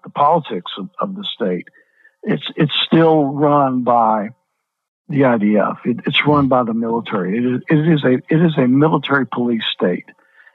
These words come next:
And there's no such thing as, de-, you know, they say they, there's democracy. That,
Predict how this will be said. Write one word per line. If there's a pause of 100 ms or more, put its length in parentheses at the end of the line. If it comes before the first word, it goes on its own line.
(160)
And
there's
no
such
thing
as,
de-,
you
know,
they
say
they,
there's
democracy.
That,